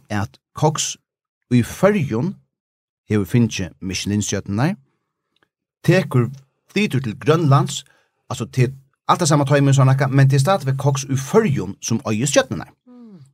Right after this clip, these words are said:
Speaker 1: Ehm, og ta, tog jeg teg på fra at vi gjør en pop-up i åtte år, vi gjør det i tve år, nå blir det tre år,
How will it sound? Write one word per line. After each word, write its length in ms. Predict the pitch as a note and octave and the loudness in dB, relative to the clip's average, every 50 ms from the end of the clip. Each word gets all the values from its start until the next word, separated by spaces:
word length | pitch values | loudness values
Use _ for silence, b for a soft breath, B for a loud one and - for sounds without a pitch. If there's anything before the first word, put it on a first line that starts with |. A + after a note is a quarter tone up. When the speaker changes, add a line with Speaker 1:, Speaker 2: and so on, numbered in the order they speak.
| _ - | _ -2
Speaker 1:
Ehm, 800 | A#2+ B2 A#2 A2+ A2+ A2 A2 G#2+ G#2 G#2 G2+ G2+ G2 F#2+ - _ _ _ | 0 2 2 2 0 0 0 -2 -2 -4 -6 -6 -8 -10 -14 _ _ _
og 260 | E3+ E3+ F#3+ G3 F#3 F#3 _ | 2 4 4 4 2 -2 _
ta, 180 | E3 D3+ D3 C#3+ - _ _ _ _ _ - _ - - _ - | 0 0 0 0 -4 _ _ _ _ _ -20 _ -20 -20 _ -2
tog 120 | - F3+ F3+ | 0 4 4
jeg 140 | D#3+ D3 C3+ | 4 4 4
teg 180 | D#3+ D#3+ D3+ | 2 0 0
på 160 | C#3 C#3+ C3+ A#2 | 2 0 0 0
fra 240 | - B2+ C3+ - - - | 2 0 0 0 0 -2
at 120 | A2 A2 - _ _ _ | -4 -6 -8 _ _ _
vi 80 | C3 C3 | 0 2
gjør 220 | C3+ D3+ D3 C3 | 4 4 4 2
en 120 | A#2+ A#2 B2+ | 2 0 -2
pop-up 380 | - C3+ C3 C3+ B2+ B2+ B2+ | -2 -4 -2 -2 -4 -4 -4
i 40 | A#2 | -4
åtte 160 | B2+ B2+ C3 B2 | -4 -4 -4 -4
år, 80 | B2 | -6
vi 60 | A#2+ A2+ | -6 -6
gjør 160 | - G#2+ - | -8 -8 -8
det 120 | G2 G2+ | -10 -8
i 40 | - | -4
tve 180 | C3 C3 B2 A#2+ | -2 -2 0 2
år, 120 | A#2+ B2 C3 B B B - | 0 0 -2 B B B 0
nå 120 | C#3+ D3 | 2 4
blir 100 | C3 C#3 | 4 4
det 120 | C3+ C3 B2+ | 2 2 0
tre 200 | - D3 C#3 C3 | 0 0 2 4
år, 300 | A#2+ A#2+ A#2 A#2 C3 | 4 4 4 4 0